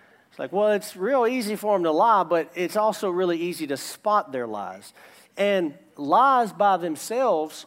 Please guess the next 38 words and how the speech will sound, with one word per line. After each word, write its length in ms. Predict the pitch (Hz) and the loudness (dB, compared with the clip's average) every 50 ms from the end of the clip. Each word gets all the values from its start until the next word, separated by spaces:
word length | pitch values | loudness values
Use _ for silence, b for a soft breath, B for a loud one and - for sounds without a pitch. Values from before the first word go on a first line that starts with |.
| _ | _
are 140 | - 160 156 | -2 -2 -2
kinda 300 | - - 202 208 196 170 | -2 0 0 2 2 2
like 360 | 151 156 190 226 220 - - | 2 2 2 0 0 -2 -8
that. 240 | - 123 101 90 110 | -10 -10 -10 -10 -12
It's 140 | 131 131 - | -14 -12 -8
almost 420 | 185 247 285 294 269 240 185 - | -6 -4 -2 -2 -4 -4 -6 -8
easy 300 | 226 220 226 196 185 202 | -12 -12 -10 -10 -8 -6
to 100 | 160 156 | -6 -6
spot 400 | 139 - - - 208 202 202 - - | -6 -6 -4 0 2 2 2 2 0
a 80 | 156 147 | -4 -6
lie, 360 | 135 139 160 208 233 208 170 | -4 0 0 2 4 4 2
but 160 | 143 139 151 | 2 0 -4
it's 140 | 143 151 - | -6 -6 -8
hard 400 | - - - 233 269 262 233 190 170 165 | -10 -4 -2 0 0 0 0 -4 -6 -10
to 80 | 156 156 | -10 -10
spot 360 | - - - 180 170 160 151 | -8 -2 2 4 4 4 4
a 80 | 151 139 | 2 -2
deception. 720 | 127 123 - - - - 233 247 240 - - - - - - _ _ _ b b b b b b b b b b b b b - | -6 -10 -12 -12 -10 -8 -6 -6 -8 -8 -14 -18 -18 -20 -20 _ _ _ b b b b b b b b b b b b b -14
Deception 540 | 147 131 - - 214 254 254 - - 208 175 | -14 -10 -6 -4 -2 -2 -4 -4 -6 -6 -6
is 140 | 151 131 131 | -6 -6 -6
different 420 | 147 214 262 254 - 185 151 131 | -4 -4 -4 -4 -4 -6 -6 -4
because 320 | 147 151 - 180 165 156 | -6 -6 -2 -2 -2 -2
deception 800 | 131 - 147 139 - - - 226 262 262 - - 208 180 175 170 B B B B B | -2 -6 -8 -10 -8 -6 -4 -2 -2 -4 -4 -4 -4 -4 -4 -4 B B B B B
is 140 | 160 165 143 | -8 -6 -2
not 240 | 185 185 180 - - | 0 0 0 -2 -2
just 340 | 147 185 170 - - - - | -4 -4 -4 -4 -6 -12 -10
telling 400 | - 190 214 233 233 220 202 185 | -4 -2 0 0 0 -2 -2 -4
you 140 | 180 170 | -4 -4
what's 340 | 147 151 175 175 170 - - | 0 0 0 0 0 -2 -2
not 300 | 170 170 170 165 147 - | 0 2 2 2 0 -2
true. 420 | - - 226 240 247 226 170 151 147 B B B B B | -8 -10 -8 -6 -2 -2 -2 -2 -2 B B B B B
It's 240 | 185 180 170 - 151 | -4 -4 -4 -4 -8
masking 680 | 139 151 156 180 208 226 233 208 - - 226 214 208 | -8 -4 -2 0 0 0 0 -2 -6 -8 -6 -4 -2
it, 120 | 202 190 156 | -2 -2 -2
it's 200 | 156 143 - - | -4 -6 -6 -8
hiding 540 | - - 202 214 220 220 214 226 220 214 | -4 -2 0 2 2 2 0 -2 -4 -4
it, 120 | 202 202 - | -4 -4 -4
it's 180 | 156 143 - | -6 -10 -10